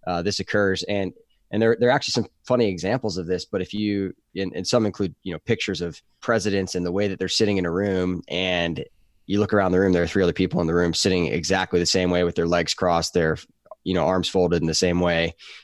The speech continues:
uh, in their lap. It's a very almost subconscious thing that happens. But the more that you hang out with somebody and the more that you respect somebody, the more likely you are to replicate or imitate what they're doing, whether you realize it or not. And, uh, and that goes back to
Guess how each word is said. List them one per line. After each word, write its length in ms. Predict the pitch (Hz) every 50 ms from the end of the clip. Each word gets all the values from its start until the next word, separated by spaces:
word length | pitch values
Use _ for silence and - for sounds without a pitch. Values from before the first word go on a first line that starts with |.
| _ -
uh, 100 | 80 80
in 120 | 65 92 90
their 120 | 90 82
lap. 360 | 85 90 90 90 87 82 - _ - - - _ _ _ _
It's 180 | 101 110 107 -
a 60 | 98
very 640 | 82 82 107 117 127 131 123 117 107 101 95 - - _ _ _ _ _ _
almost 260 | 113 120 120 101 -
subconscious 680 | - 104 - - 101 95 101 107 - - 101 92 - -
thing 140 | 101 101 92
that 120 | 80 78
happens. 580 | - - 92 101 - - 85 80 80 - - - _ - - - - - _ _ _ _
But 300 | - 156 131 104 85 -
the 120 | 87 104 101
more 200 | 107 120 135 151
that 60 | 147
you 80 | 135 123
hang 160 | 120 113 113
out 140 | 113 113 87
with 100 | 107 -
somebody 400 | - 92 87 90 87 87 90 92
and 80 | 101
the 40 | 101
more 160 | 104 104 107 104
that 40 |
you 120 | 87 92 98
respect 380 | 92 - - 139 156 175 - -
somebody, 320 | 101 95 90 90 92 92
the 60 | 95 95
more 160 | 98 101 98
likely 260 | 98 98 - - 95
you 140 | 95 92 92
are 100 | 90 87
to 120 | - - 85
replicate 560 | 82 87 87 - 92 - - - 92 90 85
or 80 | 82 -
imitate 440 | 87 85 92 - - 95 87 82 - -
what 160 | 87 90 -
they're 160 | 92 87 - _
doing, 280 | - 107 107 101 95 92
whether 200 | 92 92 90 98
you 200 | 90 87 87 80
realize 440 | 82 92 98 98 92 90 87 - -
it 100 | 80 82
or 80 | 80
not. 300 | 80 82 87 85 82 - - _ _ _ _ _ _ _ _ _ -
And, 400 | 90 90 90 87 87 85 78 85
uh, 360 | 85 85 82 82 80 76 - - -
and 100 | 90 98
that 140 | 95 95 -
goes 160 | 98 92 -
back 260 | - 95 92 87 -
to 300 | - - 87 82 80 80